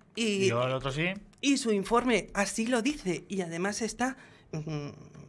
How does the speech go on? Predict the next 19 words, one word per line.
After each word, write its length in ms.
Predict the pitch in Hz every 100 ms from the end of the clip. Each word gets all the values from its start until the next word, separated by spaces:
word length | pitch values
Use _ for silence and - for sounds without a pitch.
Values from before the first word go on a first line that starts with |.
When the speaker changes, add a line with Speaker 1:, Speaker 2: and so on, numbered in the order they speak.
| - - 156
Speaker 1:
vamos, 500 | 143 160 190 220 - -
eh, 380 | 170 170 165 143 - -
jurídicamente, 920 | - 196 175 185 196 196 202 277 269 - -
eh, 320 | 180 165 160
está 320 | 170 170 180
buscada 340 | 175 185 196 185
jurisprudencia, 680 | 185 185 180 - 185 202 294
está 160 | -
buscado 280 | 185 196 185
todo. 200 | - 156 - - - -
Que 120 | - 160
vote 220 | 165 170
uno 180 | 170 165
que 80 | 185
sí, 160 | 254
otro 140 | 214 -
que 60 |
no, 140 | 233 359 - -
es 240 | 202 214